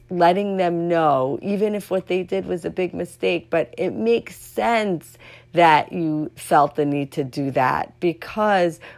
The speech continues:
what you're going through is so challenging, and you're letting them know that you really understand their world and what they're navigating and how difficult it must be.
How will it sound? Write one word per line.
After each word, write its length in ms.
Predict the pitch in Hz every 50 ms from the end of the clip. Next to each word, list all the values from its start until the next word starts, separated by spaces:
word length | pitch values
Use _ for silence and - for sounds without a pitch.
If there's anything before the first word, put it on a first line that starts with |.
| - -
what 240 | 185 214 208 - 208
you're 160 | 220 208 190
going 360 | - 202 196 202 202 202 185
through 240 | - 190 180 180 180
is 140 | 185 180 -
so 420 | - - - - 247 233 226 226
challenging, 960 | - - - 226 202 196 208 208 196 185 170 160 165 139 131 127 123 120 123 - - - - - -
and 260 | - 185 190 190 185
you're 140 | 185 185 185
letting 380 | 175 170 185 190 190 214 214 202
them 200 | 190 185 185 180
know 180 | 175 175 175 175
that 160 | 175 156 -
you 240 | 185 180 175 175 175
really 880 | 165 165 170 165 175 180 196 208 208 208 202 185 185 185 175 165 -
understand 1040 | - - 165 170 160 160 165 165 - - - 160 156 147 139 147 147 139 135 135 - - - - _ -
their 380 | 151 143 165 175 156 151 151 147
world 540 | 139 147 143 147 143 143 135 135 131 -
and 260 | - - 135 147 139 135
what 220 | 147 151 147 -
they're 160 | - 143 143
navigating 760 | 139 147 143 143 139 135 143 123 139 139 135 131 135 147 151 123
and 140 | 135 139 147
how 160 | 151 147 143
difficult 560 | 135 - 151 147 - 139 131 - 143 135 -
it 100 | 143 -
must 320 | 120 123 139 - - -
be. 340 | - 143 127 110 98 87 87